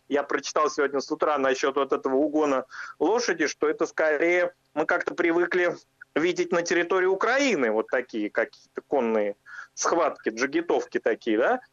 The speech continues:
А вот они произошли в Соединенных Штатах. Но помимо этого происходят трагедии,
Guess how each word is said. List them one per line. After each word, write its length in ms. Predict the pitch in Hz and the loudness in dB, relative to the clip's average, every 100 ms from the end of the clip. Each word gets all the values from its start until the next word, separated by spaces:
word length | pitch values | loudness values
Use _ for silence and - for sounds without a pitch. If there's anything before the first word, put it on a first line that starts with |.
| _ - | _ -2
А 140 | 135 | 0
вот 180 | 208 233 | 0 0
они 220 | 180 208 | 0 0
произошли 800 | 233 240 185 151 147 - 196 214 | 0 0 0 2 0 0 0 0
в 60 | - | -2
Соединенных 500 | 151 143 190 208 208 | -6 -2 0 0 -2
Штатах. 460 | - 156 113 - - - - | -2 -2 -2 -6 -8 -14 -6
Но 120 | 151 | -2
помимо 400 | 202 208 214 208 | 0 2 2 0
этого 200 | 196 160 | 0 -2
происходят 460 | 156 156 - 165 156 | 0 -2 0 -2 2
трагедии, 720 | 156 160 202 254 190 123 | 0 2 0 0 0 -2